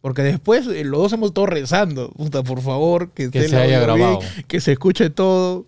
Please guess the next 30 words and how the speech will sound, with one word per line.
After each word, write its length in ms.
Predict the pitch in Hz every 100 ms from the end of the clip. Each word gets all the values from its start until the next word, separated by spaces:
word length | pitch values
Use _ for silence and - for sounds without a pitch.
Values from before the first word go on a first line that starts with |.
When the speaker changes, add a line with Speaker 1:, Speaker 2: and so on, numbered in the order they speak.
| -
Speaker 1:
que 220 | 143 123
muchas 280 | 143 180 190
veces 380 | 190 190 190 -
en 100 | 151
las 100 | 135
prim-, 220 | 131 135 127
los 200 | 131 131
dos 160 | 135 165
primeros 380 | 160 165 160 170
años 260 | 175 185
le 80 | 151
pedimos 280 | 127 139 160
al, 220 | 143 113 - _ _ _
al 80 | 139
invitado 240 | 127 127
que 100 | 160
grabe 220 | 143 156 156
su 80 |
audio 160 | 160 156
aparte 320 | 143 165 156
por 260 | 147 123 -
si 80 | -
acaso, 500 | 95 170 180 - 113 - - - _
porque, 460 | - 123 120 117 110 - _ _ _ _ - -
como 240 | 202 175
usábamos 400 | 131 151 151 151
esta 200 | 143 151
plataforma 460 | 135 123 123 139 143
de 80 | 135
videollamadas, 600 | 120 113 113 139 156